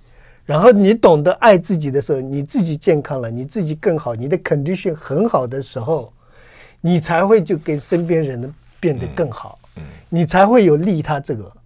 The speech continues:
Speaker 1: 我们在，就是西，西藏有个大师讲，讲，就是说你要度化别人之前，要先度化自己。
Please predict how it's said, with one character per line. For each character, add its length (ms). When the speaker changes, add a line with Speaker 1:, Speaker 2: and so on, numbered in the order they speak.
Speaker 1:
我 100
们 100
在， 180
就 180
是 80
西， 260
西 180
藏 160
有 120
个 80
大 240
师 120
讲， 240
讲， 140
就 60
是 80
说 100
你 80
要 120
度 220
化 220
别 240
人 180
之 200
前， 160
要 120
先 280
度 180
化 240
自 220
己。 320